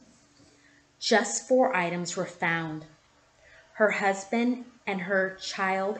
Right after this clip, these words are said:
Annie's hair and their obituaries. I think this says everything about Sarah's loss. Not in the will was the house and the farm.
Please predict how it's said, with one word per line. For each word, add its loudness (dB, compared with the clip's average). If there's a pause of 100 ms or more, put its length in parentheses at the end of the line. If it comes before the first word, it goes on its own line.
(120)
Annie's -4
hair 0 (580)
and 0
their 2
obituaries. -2 (720)
I 2
think 0
this -4
says 2
everything -6 (380)
about -4
Sarah's -6
loss. -4 (2000)
Not 0
in 4
the 4
will 2 (600)
was -8
the -4
house -2 (160)
and -2
the -6
farm. -4